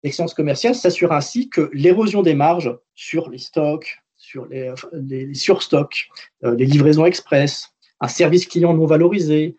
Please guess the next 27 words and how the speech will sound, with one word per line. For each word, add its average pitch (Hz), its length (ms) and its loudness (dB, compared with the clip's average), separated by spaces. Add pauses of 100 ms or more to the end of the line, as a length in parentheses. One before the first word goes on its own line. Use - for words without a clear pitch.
(160)
les 139 120 -4
retards 180 340 2
de 165 80 0
paiement, 160 400 -2 (580)
toutes - 180 -12
ces 165 240 -4
érosions 202 320 -2
de 151 40 -6
marge 185 420 -4
soient 190 580 -8
identifiées 202 720 -8
le 123 140 -20
plus - 180 -12
rapidement 147 420 -4
possible 185 580 -8 (440)
et, 180 380 6
euh, 135 400 -2
soient 160 460 -10
réduites, 143 680 -14 (380)
neutralisées 139 720 -6
complètement, 139 600 -10 (300)
soit 233 280 0
par 190 120 4
les 160 160 4
équipes 147 240 -4
de 135 120 2
vente, 185 340 -2